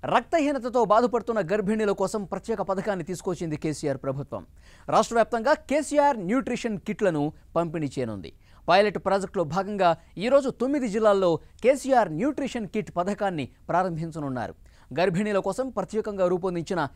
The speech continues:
ఈ పథకాన్ని మంత్రి హరీష్ రావు వర్చువల్‌గా ప్రారంభిస్తారు. అనంతరం ఆయా జిల్లాల్లో మంత్రులు, ప్రజాప్రతినిధులు న్యూట్రిషన్ కిట్లు పంపిణీ చేస్తారు. గర్భిణీల్లో రక్తహీనత ఎక్కువగా ఉన్న తొమ్మిది జిల్లాల్లో తొలుత పైలట్ ప్రాజెక్టుగా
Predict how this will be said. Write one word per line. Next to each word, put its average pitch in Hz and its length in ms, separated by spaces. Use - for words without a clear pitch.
ఈ 226 120
పథకాన్ని 196 600
మంత్రి 208 320
హరీష్ 254 280
రావు 135 220
వర్చువల్‌గా 202 560
ప్రారంభిస్తారు. 147 720
అనంతరం 160 420
ఆయా 147 180
జిల్లాల్లో 220 560
మంత్రులు, 208 520
ప్రజాప్రతినిధులు 208 840
న్యూట్రిషన్ 180 520
కిట్లు 185 340
పంపిణీ 226 380
చేస్తారు. 139 420
గర్భిణీల్లో 240 540
రక్తహీనత 240 540
ఎక్కువగా 226 400
ఉన్న 202 260
తొమ్మిది 285 300
జిల్లాల్లో 214 460
తొలుత 254 240
పైలట్ 220 540
ప్రాజెక్టుగా 180 640